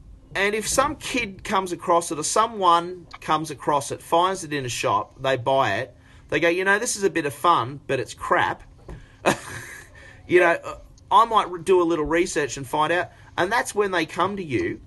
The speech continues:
That's when they go to me. That's when they go to, you know, Nigel McTrustry and your Shane Soul. And, and that's where they find us. And they go, you know, "Oh, well, I want something a bit better than that."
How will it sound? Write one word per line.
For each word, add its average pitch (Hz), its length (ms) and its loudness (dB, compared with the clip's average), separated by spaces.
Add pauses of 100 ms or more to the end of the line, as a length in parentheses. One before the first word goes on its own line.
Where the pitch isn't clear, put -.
That's 139 240 -4
when 180 140 2
they 147 140 0
go 135 220 0
to 123 80 -4
me. 113 220 -4
That's 143 240 -4
when 165 180 0
they 143 160 -2
go 131 240 0
to, 120 220 -2
you 127 100 -4
know, 120 160 -2
Nigel 131 400 -4
McTrustry 120 840 -2
and 117 140 -6
your 110 120 -4
Shane 131 360 -2
Soul. 135 520 0
And, 123 180 -2 (400)
and 139 100 0
that's 175 180 2
where 185 200 4
they 156 160 0
find 151 420 -2
us. 156 300 2
And 143 100 -8
they 139 100 0
go, 143 180 0
you 147 260 -4
know, 147 180 -2
"Oh, 190 380 0 (720)
well, 214 140 2
I - 20 0
want 208 180 0
something - 260 -4
a 143 40 -2
bit 165 200 2
better 226 380 4
than 110 120 -8
that." 196 360 2